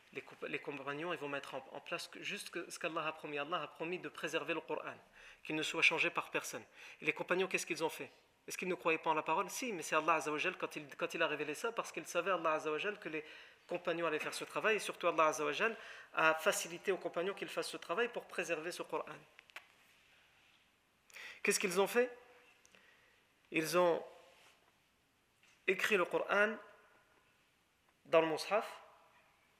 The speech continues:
afin qu'on soit sûr que ce qui a été mémorisé au temps du prophète sallallahu alayhi wa sallam, c'est celui-ci.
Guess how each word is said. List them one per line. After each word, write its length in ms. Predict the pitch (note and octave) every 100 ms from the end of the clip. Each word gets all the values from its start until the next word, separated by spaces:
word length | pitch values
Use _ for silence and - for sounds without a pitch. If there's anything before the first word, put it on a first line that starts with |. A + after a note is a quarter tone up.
| _ -
afin 500 | D#3+ - G3+ G#3+ - - - - _
qu'on 120 | -
soit 200 | D#3 E3
sûr 320 | D#3 - A3+ A3+ - - _ _ _ _ _ _ _ _ -
que 100 | E3+
ce 120 | -
qui 180 | - G#3
a 40 |
été 220 | G3 G3
mémorisé 460 | F3+ F3+ E3 D#3+ D#3+
au 60 | D#3+
temps 160 | E3
du 100 | D3
prophète 240 | - - D3+
sallallahu 180 | D3
alayhi 140 | - G3
wa 60 |
sallam, 0 |
c'est 200 | G#3 E3
celui-ci. 400 | E3+ D3 C#3+ -